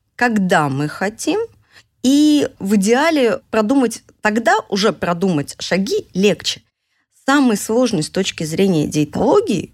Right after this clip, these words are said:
пункт, хотя, в принципе, наверное, с точки зрения бизнеса тоже, это пункт как раз про реалистичность цели. Да? То есть ставить цель, что я сейчас, вот это я очень часто вижу, да, «Девочки, надо за две недели сбросить семь килограммов».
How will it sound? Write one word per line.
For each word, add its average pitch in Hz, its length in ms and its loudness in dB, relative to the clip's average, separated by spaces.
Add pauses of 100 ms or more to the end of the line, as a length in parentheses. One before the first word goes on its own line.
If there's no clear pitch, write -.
(100)
пункт, - 320 -6
хотя, 233 280 0
в - 80 -10
принципе, 294 420 0
наверное, 196 400 0
с 190 60 -4
точки - 280 -4
зрения 180 340 0
бизнеса 170 500 -2
тоже, - 400 2
это 262 200 -2
пункт 247 240 0
как - 180 -2
раз 208 120 -2
про 202 300 0
реалистичность 208 840 0
цели. - 280 -14 (260)
Да? 370 160 2
То 214 180 0
есть - 300 -2
ставить 277 460 0
цель, 294 200 2
что 233 240 -2 (360)
я 285 260 2
сейчас, 208 480 -4
вот - 160 -12
это 220 220 -4
я 214 100 4
очень 220 260 0
часто 151 340 -6
вижу, 285 340 0
да, 190 400 0 (500)
«Девочки, 339 460 0 (500)
надо 226 420 2 (320)
за 190 140 -2
две 208 180 0
недели 220 400 0
сбросить 254 480 -2
семь 269 220 0
килограммов». 196 520 0